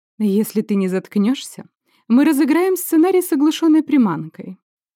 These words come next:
Делайла подмигнула и, прежде чем я успела огрызнуться, юркнула в ближайшие кусты.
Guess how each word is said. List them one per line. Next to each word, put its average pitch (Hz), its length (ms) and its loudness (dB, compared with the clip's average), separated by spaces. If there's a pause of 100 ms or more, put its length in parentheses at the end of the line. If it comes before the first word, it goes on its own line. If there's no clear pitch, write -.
(340)
Делайла 277 440 -2
подмигнула 226 640 -2
и, 214 280 -6
прежде 233 380 -4
чем 196 180 -6
я 185 160 -4
успела 190 400 -6
огрызнуться, 208 640 -8 (300)
юркнула 233 580 -4
в 185 60 -8
ближайшие 180 580 -8
кусты. - 480 -16